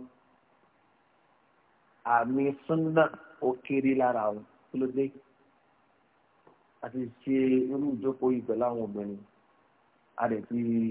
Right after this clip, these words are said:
oníkálùkù sì sọ ohun tó oníkálùkù ń ṣàkíyèsí.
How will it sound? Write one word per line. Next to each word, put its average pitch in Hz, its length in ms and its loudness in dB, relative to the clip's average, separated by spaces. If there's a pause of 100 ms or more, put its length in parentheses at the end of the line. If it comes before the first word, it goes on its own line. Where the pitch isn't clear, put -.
(320)
oníkálùkù 135 520 0
sì 120 140 -12
sọ 117 140 -8
ohun 117 140 -2
tó 123 60 -4
oníkálùkù 127 560 -2
ń 123 180 -8
ṣàkíyèsí. 123 680 -4